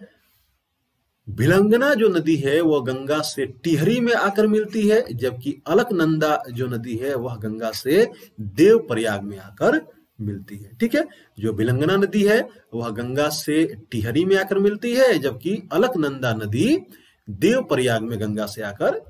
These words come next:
मिलती है। ठीक है, और भागीरथी, भागीरथी तथा अलकनंदा, भागीरथी तला, तथा जो अलकनंदा जो नदी है, जब ये आपस में मिल जाती हैं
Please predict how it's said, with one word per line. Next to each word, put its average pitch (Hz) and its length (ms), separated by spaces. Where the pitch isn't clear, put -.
मिलती 190 360
है। 190 120
ठीक 220 220
है, 285 100
और 104 220
भागीरथी, 226 880
भागीरथी 202 920
तथा 175 340
अलकनंदा, 110 840
भागीरथी 156 880
तला, 131 300
तथा 151 360
जो 123 180
अलकनंदा 113 600
जो 190 220
नदी 190 280
है, 196 280
जब 156 180
ये 156 100
आपस 117 420
में 110 80
मिल 156 220
जाती 202 400
हैं 226 220